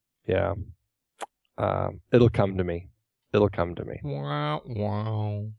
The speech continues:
Speaker 1: I know. I know.
Speaker 2: All right. Uh, Michael Caine, par excellence. Scarlett Johansson. What do you think of Scarlett?
Speaker 1: I, I always enjoy Scarlett. Uh, maybe it's because I, I,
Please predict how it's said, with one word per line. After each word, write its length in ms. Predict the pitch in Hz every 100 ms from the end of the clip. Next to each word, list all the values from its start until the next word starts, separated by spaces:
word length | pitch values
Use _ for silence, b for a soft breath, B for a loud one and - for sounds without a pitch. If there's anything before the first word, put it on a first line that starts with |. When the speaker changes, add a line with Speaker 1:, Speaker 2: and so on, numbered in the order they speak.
| _ -
Speaker 1:
I 180 | 101
know. 340 | 95 90 90 90 - 107
I 80 |
know. 320 | 98 92 90 - -
Speaker 2:
All 60 | 110
right. 160 | 98 - _ _ _ _ _ _ _ _ _ - -
Uh, 140 | 135
Michael 260 | 131 143 143
Caine, 340 | - 123 123 - 127
par 260 | 135 139 -
excellence. 680 | 117 - 107 104 101 - - B B -
Scarlett 420 | - 175 175 156
Johansson. 460 | 151 143 143 156
What 60 | 147
do 40 | 147
you 40 |
think 140 | 139
of 40 | -
Scarlett? 380 | - - 104 - _ _ _ _ _ _ B B B B B _ _
Speaker 1:
I, 440 | 190 214 226 233 - _ _ _ _ _
I 100 | 233
always 300 | 226 294 277
enjoy 420 | 185 139 131 127 127
Scarlett. 580 | - 117 101 92 90 - _ -
Uh, 300 | 110 101 98
maybe 280 | 117 131 143
it's 120 | 131
because 280 | 127 127 110
I, 360 | 107 101 98 98
I, 220 | 101 101